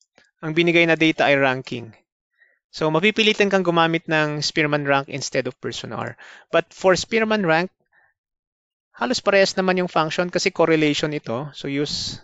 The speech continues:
now the equals Corel function and then the first set of data, comma,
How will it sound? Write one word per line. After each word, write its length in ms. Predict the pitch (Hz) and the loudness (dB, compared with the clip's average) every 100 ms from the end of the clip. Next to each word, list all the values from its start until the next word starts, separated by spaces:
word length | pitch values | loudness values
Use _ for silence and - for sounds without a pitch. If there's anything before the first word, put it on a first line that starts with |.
| _ _ | _ _
now 320 | 147 139 135 | -2 0 0
the 80 | 123 | -4
equals 640 | 131 147 - 156 156 - - | -4 -4 2 2 2 -4 -6
Corel 640 | 147 147 143 143 143 147 139 _ _ _ _ _ _ _ _ _ _ | 0 4 4 4 2 -2 -8 _ _ _ _ _ _ _ _ _ _
function 720 | - 151 143 - 156 170 202 | -4 -2 -2 -4 -6 -6 -8
and 240 | 160 143 139 | -10 -10 -2
then 400 | 135 131 131 127 | 0 0 -4 -8
the 80 | 127 | -6
first 320 | 147 143 - | -4 -4 0
set 160 | 143 | 0
of 80 | 139 - | 0 -4
data, 480 | 135 135 143 175 170 _ _ _ _ _ _ _ _ _ _ _ - - | -6 -4 -4 -4 -8 _ _ _ _ _ _ _ _ _ _ _ -12 -4
comma, 480 | 147 147 160 202 | -4 -2 -6 -8